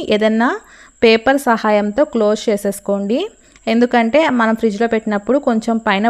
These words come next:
వాటరీ వాటరీగా అవుతూ ఉంటాయి. అలా కాకుండా ఇలా కవర్ చేసేసుకొని మనం ఫ్రిడ్జ్లో పది గంటల పాటు పెట్టేసేసుకుంటే ఐస్ క్రీమ్ అనేది రెడీ అయిపోతుందండి. చూడండి, ఒక పది గంటలు అయ్యాక మళ్ళీ ఐస్ క్రీమ్ని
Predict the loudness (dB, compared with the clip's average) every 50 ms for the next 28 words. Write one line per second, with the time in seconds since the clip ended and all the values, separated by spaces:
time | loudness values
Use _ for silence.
0 | 2 2 0 0 0 -2 -2 0 0 0 0 0 -4 -4 -2 0 0 0 0 -2
1 | -2 -2 -2 0 -2 -2 -2 0 0 2 4 4 4 2 2 0 0 -2 -2 -2
2 | -2 -4 -4 -2 0 0 0 0 0 -2 -2 0 0 -2 -2 -2 0 0 0 0
3 | -2 -4 -4 -4 -6 -8 -8 -6 -4 -4 -2 -2 -4 -6 -10 -16 -20 -20 -20 _
4 | _ -4 -2 0 2 0 0 0 -2 -2 -2 -2 -2 0 0 0 0 -2 -4 -10
5 | _ _ _ 0 0 0 0 0 -2 -2 -2 -4 -4 -2 0 2 2 2 0 -2
6 | -2 0 -2 -2 0 -2 -2 -2 -2 -4 -6 -6 -8 -8 -8 -4 -2 -2 -2 0
7 | 0 -2 -2 -2 -6 -6 -6 -4 -2 -2 -2 -4 -2 -2 -2 -2 0 0 -2 -2
8 | -2 -4 -8 -8 -6 -6 -6 -4 -4 -4 -4 -2 -2 -2 -2 -4 -8 -14 -20 -20
9 | _ -20 _ _ 0 0 2 2 4 2 4 2 2 2 0 -2 0 0 0 0
10 | 0 -2 -2 -2 -2 0 0 2 2 2 2 2 0 0 -2 -4 -4 -4 -8 _
11 | _ _ -4 -4 0 2 2 4 4 2 2 -2 -4 -4 -2 -2 0 -2 -2